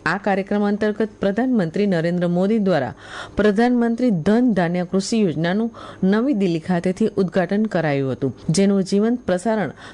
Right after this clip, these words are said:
સૌએ નિહાળ્યું હતું. ધારાસભ્ય અનિરુદ્ધભાઈ દવેએ ખેડૂતોને સંબોધતા જણાવ્યું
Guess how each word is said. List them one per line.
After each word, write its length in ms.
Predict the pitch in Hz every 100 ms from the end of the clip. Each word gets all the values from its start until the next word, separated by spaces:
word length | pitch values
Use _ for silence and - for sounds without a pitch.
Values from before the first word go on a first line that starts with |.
| -
સૌએ 340 | 220 208 233
નિહાળ્યું 480 | 214 170 151 147 135
હતું. 180 | 131 123 - - -
ધારાસભ્ય 720 | 208 214 214 233 208 233 -
અનિરુદ્ધભાઈ 600 | 185 196 190 196 196 185 175
દવેએ 220 | 175 220
ખેડૂતોને 540 | 220 208 185 185 202 208
સંબોધતા 560 | 202 180 180 180 - 180
જણાવ્યું 480 | 185 175 226 202